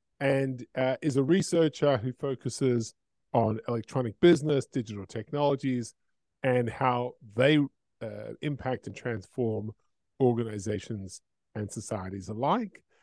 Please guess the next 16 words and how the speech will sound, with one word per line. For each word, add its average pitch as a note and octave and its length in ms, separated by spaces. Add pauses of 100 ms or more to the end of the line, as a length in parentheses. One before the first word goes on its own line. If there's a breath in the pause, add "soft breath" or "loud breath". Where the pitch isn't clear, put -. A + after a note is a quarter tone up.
(200)
Um, C3+ 460
Savas D#3 640
puts D3 180
a C3 60
strong E3 380
emphasis B2+ 420
on C3 100
innovation, D#3 800 (320)
on A2 100
new D#3 140
value C#3 420
creation, A2+ 760 (340)
and A2+ 240 (100)
also A2 520 (440)
the C3 140
exploitation A2 840